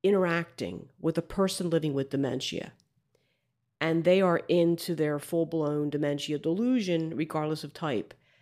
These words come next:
the first approach is to respond without defensiveness. And that is easier said than done, because let's face it, when you are accused of something you haven't done,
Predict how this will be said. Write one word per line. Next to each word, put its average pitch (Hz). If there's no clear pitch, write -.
the 170
first 294
approach -
is 202
to -
respond 180
without 160
defensiveness. -
And 185
that 302
is 151
easier 208
said 160
than 151
done, 131
because 160
let's 214
face 151
it, -
when 180
you 294
are 262
accused 165
of 160
something 175
you 170
haven't 156
done, 151